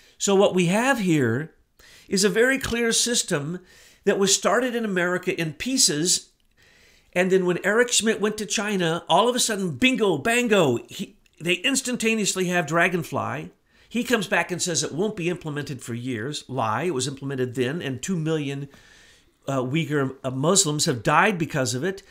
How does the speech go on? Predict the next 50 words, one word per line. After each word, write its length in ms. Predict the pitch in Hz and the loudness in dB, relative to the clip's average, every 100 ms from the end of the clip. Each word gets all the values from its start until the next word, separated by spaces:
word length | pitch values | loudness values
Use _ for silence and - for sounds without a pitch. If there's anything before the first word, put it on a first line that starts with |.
| - _ | -20 _
and, 460 | 151 143 143 139 143 - | -8 -6 -6 -8 -10 -8
uh, 380 | 135 117 117 | -8 -6 -8
tens 280 | 120 190 185 | -6 -6 -6
of 80 | 143 | -8
thousands 580 | - 160 185 226 190 156 | -4 0 2 0 -2 -4
of 140 | 135 | -6
Chinese 420 | - 143 147 147 | -4 -4 -4 -6
have 80 | 127 | -6
been 140 | 127 131 | -6 -6
put 160 | 165 | -6
in 160 | 143 120 | -6 -6
jail 300 | 139 175 208 | -2 -2 -2
because 360 | 170 - 127 | -4 -4 -4
of 80 | 131 | -4
it, 160 | 190 190 _ - - - | -6 -10 _ -20 -20 -12
and 100 | 143 | -4
I'll 120 | 143 | -4
explain 380 | 139 - 170 196 | -2 0 0 0
that 140 | 147 | -2
in 100 | 135 | -2
just 180 | 131 - | -8 -10
a 40 | |
minute. 280 | 143 185 - _ - - | -8 -8 -10 _ -20 -14
But 120 | - 185 | -4 -2
he 100 | 185 | 0
went 260 | 233 247 | 0 0
there, 180 | 196 160 | 0 0
and 160 | 165 165 | -2 -2
what 160 | 220 | -4
did 120 | 226 214 | -4 -6
he 60 | |
take 260 | - 202 190 | -4 -4 -2
with 160 | 180 | -6
him? 240 | - 87 - - - _ _ _ _ _ _ _ _ _ | -6 -10 -12 -20 -20 _ _ _ _ _ _ _ _ _
He 120 | - 233 | -4 2
simply 320 | 277 254 247 | 2 2 2
took 240 | 247 254 | 2 2
with 180 | 214 233 | 2 2
him 160 | 180 175 | 2 2
LifeLog, 680 | 190 262 - 123 82 76 - _ _ _ _ _ _ - | 0 0 -2 -6 -6 -12 -18 _ _ _ _ _ _ -4
which 220 | 190 190 | -2 2
is 320 | 180 175 - - _ - | 2 2 -4 -12 _ 0
Facebook. 520 | 254 262 156 107 - _ _ _ _ _ _ _ - | 2 2 -2 -6 -8 _ _ _ _ _ _ _ -18
He 120 | - | -2
simply 320 | 220 262 233 220 | 2 4 4 4
took 220 | 240 - | 4 4
with 180 | 208 202 | 4 2
him 220 | 196 185 | 2 4
the 80 | 175 | 2
Google 640 | 151 254 - 165 170 170 | 2 0 2 0 0 -4